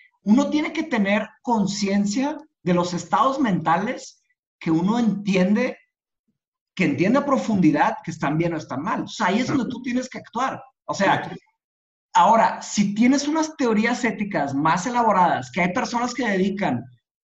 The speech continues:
Speaker 1: cincuenta, sesenta, setenta años estudiando un campo, logras entenderlas,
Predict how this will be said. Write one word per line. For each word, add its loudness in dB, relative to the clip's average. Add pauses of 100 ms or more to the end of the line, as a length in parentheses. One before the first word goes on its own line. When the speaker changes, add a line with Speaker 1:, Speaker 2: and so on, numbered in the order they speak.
Speaker 1:
cincuenta, 0
sesenta, -4
setenta -4
años -2
estudiando -2
un -2
campo, -2 (300)
logras 0
entenderlas, 0